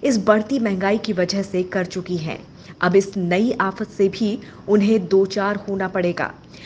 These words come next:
उनका कहना है कि लोगों की सैलरी तो ज्यों की त्यों बनी हुई है, महंगाई लगातार बढ़ती जा रही है,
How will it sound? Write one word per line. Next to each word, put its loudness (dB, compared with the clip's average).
उनका 4
कहना -2
है -2
कि -2
लोगों 4
की -6
सैलरी -2
तो -2
ज्यों -2
की -6
त्यों -2
बनी 2
हुई -2
है, -4
महंगाई 2
लगातार -2
बढ़ती -6
जा 2
रही -4
है, -6